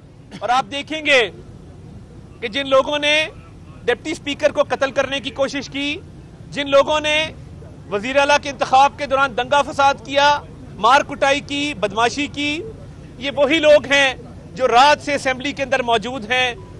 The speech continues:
जो रात वहीं सोए हैं और असेंबली को सील किया हुआ है। ये गैर आइनी, गैर कानूनी इकदाम है।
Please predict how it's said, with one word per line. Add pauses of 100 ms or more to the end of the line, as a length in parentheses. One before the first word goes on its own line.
जो
रात
वहीं
सोए
हैं
और
असेंबली
को
सील
किया
हुआ
है। (760)
ये
गैर
आइनी,
गैर
कानूनी
इकदाम
है।